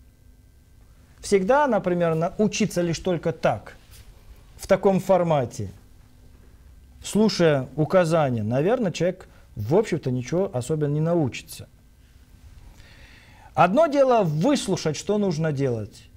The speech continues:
Ну, пожарнику можно много раз рассказать, как нужно тушить пожар. Но пожарники, э, они, в общем-то, занимаются тем, что, э, часто занимаются, э, тренировками.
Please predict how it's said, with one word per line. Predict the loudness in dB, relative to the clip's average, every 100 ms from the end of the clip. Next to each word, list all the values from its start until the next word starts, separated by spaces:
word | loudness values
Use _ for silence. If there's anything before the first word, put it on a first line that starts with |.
| -20 -20 _ -10
Ну, | -2
пожарнику | 0 2 2 0 -2
можно | 0 0 0 -2
много | 0 0 2
раз | 2 0
рассказать, | -4 -6 -4 -2 -2 -4 -4
как | -4 -4
нужно | -6 -6
тушить | -6 -6 -6 -6
пожар. | -4 -4 -4 -6 -14 -20 -20 -20 -20 -20 -20 -18
Но | -8
пожарники, | -4 0 0 -2 -2
э, | 0 0 -2 -4 -4 -4 -4 -4 -4
они, | -4 -4
в | -6
общем-то, | -8 -8 -6
занимаются | -4 -4 -2 -2 -2 -2 -6
тем, | -4 -4 -4
что, | -4 -4 -4 -6 -16 -18 -18 -20 -20 -18
э, | -10 -6 -4
часто | -2 -2 -2 0 0 0 -4 -8 -20 _ _ -6
занимаются, | -4 -4 -4 -2 -4 -4 -4 -4 -8 -18
э, | -16 -14 -14 -16 -18 -18 -18 -20 -20 _ -20 -20 -20 -16 -6
тренировками. | -2 0 2 2 0 -6 -8 -8 -12